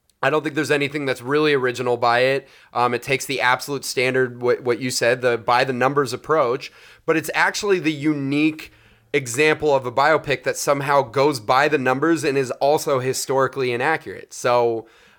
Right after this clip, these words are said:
um, and, and it's biased about Freddie's life in the perspective of his band members. And they chose to leave out certain details and, and highlight others. So, um, a-,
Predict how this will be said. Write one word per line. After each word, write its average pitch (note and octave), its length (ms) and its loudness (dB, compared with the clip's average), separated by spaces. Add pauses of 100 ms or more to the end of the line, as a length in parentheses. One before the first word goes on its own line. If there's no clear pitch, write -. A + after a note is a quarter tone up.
(100)
um, B2 420 2
and, D#3 220 0
and G3+ 160 2
it's C#3 140 -2
biased D3 840 0 (240)
about D#3+ 440 2
Freddie's D3 440 -2
life D#3+ 460 0
in D3+ 140 -2
the D3 80 0
perspective D3 840 -4
of B2+ 240 -2
his B2 220 -4
band D3+ 340 -2
members. F2 500 -14 (340)
And C3+ 200 0
they C#3+ 220 2
chose D#3 440 0
to D#3+ 100 -2
leave C#3+ 280 0
out C#3+ 260 4
certain C3+ 340 -2
details C3+ 680 -2
and, B2 460 0 (280)
and B2 180 -2
highlight D3 440 2
others. C#3 380 0
So, A2+ 560 0 (420)
um, A2+ 640 2 (120)
a-, D3 120 2